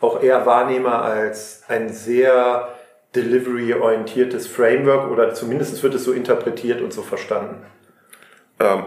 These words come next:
Speaker 2: auf jeden Fall, also die, die, die Feature Factory, von der man ja oft hört, ne, dass die Leute einfach nur noch anfangen, wie in einer Fabrik Features rauszuhauen. Das ist durchaus was, wo man,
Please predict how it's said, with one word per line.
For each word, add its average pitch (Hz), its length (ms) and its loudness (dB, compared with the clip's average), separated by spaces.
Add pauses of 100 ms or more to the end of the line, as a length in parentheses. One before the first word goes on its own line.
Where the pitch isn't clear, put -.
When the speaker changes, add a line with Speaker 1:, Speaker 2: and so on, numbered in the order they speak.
(160)
Speaker 2:
auf 110 160 0
jeden 117 220 2
Fall, 151 180 6
also 113 260 2
die, 95 200 -10
die, 92 180 -10
die 95 140 -10
Feature 143 420 -2
Factory, 151 500 -2
von 131 200 -2
der 120 160 2
man 120 160 2
ja 117 160 4
oft - 320 -4
hört, 120 160 4
ne, 107 120 2
dass 107 140 2
die 107 80 -8
Leute 101 320 2
einfach 113 160 -2
nur 110 100 0
noch 104 140 -2
anfangen, 107 560 0 (400)
wie 110 80 -4
in 113 80 0
einer 110 80 4
Fabrik 120 480 0 (180)
Features 135 480 -2
rauszuhauen. 104 800 2 (500)
Das - 160 -10
ist 107 240 -10 (140)
durchaus 107 500 2
was, 107 240 2
wo 104 120 2
man, 101 400 4